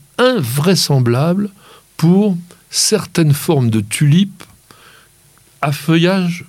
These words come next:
et surtout à fleurs panachées, qui étaient en fait tout simplement des plantes atteintes d'une virose qui les font changer de couleur et qui donne cette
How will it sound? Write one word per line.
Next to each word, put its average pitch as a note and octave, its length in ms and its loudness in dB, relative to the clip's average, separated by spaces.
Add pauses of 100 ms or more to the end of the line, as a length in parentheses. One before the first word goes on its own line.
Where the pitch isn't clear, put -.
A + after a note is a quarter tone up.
(240)
et A#2+ 80 0
surtout - 380 -2
à A2 60 0
fleurs E3 320 -2 (180)
panachées, C#3+ 600 0 (1900)
qui - 180 0
étaient A3+ 320 0
en D#3 140 2
fait A#3+ 260 -2 (100)
tout E3+ 140 0
simplement E3+ 560 2
des C3+ 260 0 (320)
plantes F#3 360 0 (100)
atteintes F3 760 -2 (480)
d'une B2+ 500 0 (480)
virose F3+ 760 0 (440)
qui D3 160 -2
les C3+ 120 2
font G3+ 500 -2
changer F3 480 0
de F3 80 -8
couleur D#3 440 0
et A#2+ 260 -2
qui C3 120 -4
donne E3+ 220 2
cette - 180 -8